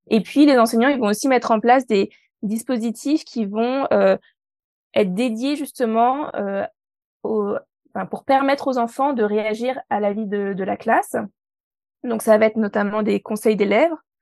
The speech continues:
où les élèves vont pouvoir commenter, euh, discuter de, de ce qui se passe dans la classe, et aussi des, euh, petites, euh, des dispositifs qui sont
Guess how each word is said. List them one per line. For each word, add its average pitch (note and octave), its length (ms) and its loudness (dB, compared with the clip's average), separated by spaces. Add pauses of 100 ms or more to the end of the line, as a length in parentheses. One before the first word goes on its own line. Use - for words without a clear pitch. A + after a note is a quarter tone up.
(200)
où G#3+ 80 -6
les G3+ 200 -4
élèves A3 200 -2
vont G#3+ 100 -10
pouvoir G3 220 -8
commenter, A3 720 -2
euh, G3 160 0
discuter G#3+ 560 -6
de, G3+ 160 0
de - 120 -4
ce - 80 -10
qui - 120 -16
se - 60 -12
passe G#3+ 160 4
dans G3+ 80 0
la G3 120 2
classe, A3 400 0 (640)
et A#3+ 120 4
aussi C4+ 420 2
des, A3+ 340 2
euh, G3 280 2 (840)
petites, A#3 540 -6
euh, G3+ 220 4
des F#3+ 220 0 (140)
dispositifs A3 680 -4
qui A#3+ 80 -4
sont G#3 300 -4